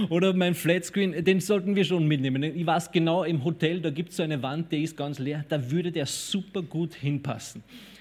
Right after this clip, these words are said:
Das würden wir nicht machen, weil wir alle wissen, das wär völlig bescheuert, sowas zu tun. Ja?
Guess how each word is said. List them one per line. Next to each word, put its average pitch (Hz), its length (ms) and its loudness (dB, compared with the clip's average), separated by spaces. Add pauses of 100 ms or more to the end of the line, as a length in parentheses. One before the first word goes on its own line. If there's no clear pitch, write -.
(200)
Das 175 260 4
würden 214 360 4
wir 208 100 4
nicht 208 220 0
machen, 233 360 -2
weil 170 160 0
wir 170 100 2
alle 185 160 2
wissen, 196 280 -6
das 165 180 0
wär 165 120 0
völlig 151 480 -6
bescheuert, 170 720 -4
sowas 147 320 0
zu 175 120 -6
tun. 170 320 -2
Ja? 165 220 0